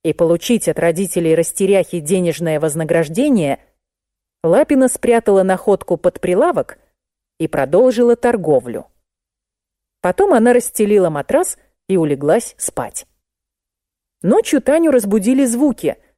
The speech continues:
доносившиеся из-за ларька. Мало кто знал, что за будкой с мороженым есть небольшой проход к гаражам.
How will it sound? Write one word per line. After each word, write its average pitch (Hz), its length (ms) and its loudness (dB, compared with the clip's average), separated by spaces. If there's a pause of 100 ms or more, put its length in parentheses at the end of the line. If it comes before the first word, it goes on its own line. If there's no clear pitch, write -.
(200)
доносившиеся 190 840 -2
из-за 202 420 -2
ларька. 262 460 -2 (1040)
Мало 277 320 2
кто - 220 0
знал, 220 280 2
что 180 200 -2
за 165 160 0
будкой 165 340 -2
с - 80 -8
мороженым 170 600 0 (600)
есть 170 320 -4
небольшой 175 520 0
проход 190 380 -2
к 180 40 -6
гаражам. 190 720 -2